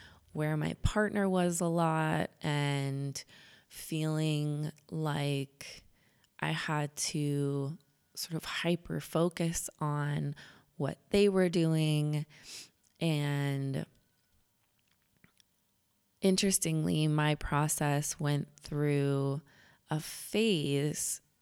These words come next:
with my husband when we were in our early relationship that I had to learn how to effectively communicate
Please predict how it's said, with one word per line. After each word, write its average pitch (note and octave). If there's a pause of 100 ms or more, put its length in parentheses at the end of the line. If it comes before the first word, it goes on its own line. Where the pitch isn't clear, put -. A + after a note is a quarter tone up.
(360)
with E3
my C#3+ (200)
husband C#3+
when C#3+
we C#3
were C#3 (1040)
in F3
our D3+ (400)
early C#3 (680)
relationship D3 (140)
that D#3+
I D#3
had E3+
to F3
learn D3 (1300)
how F#3+
to F3+
effectively D#3+
communicate D#3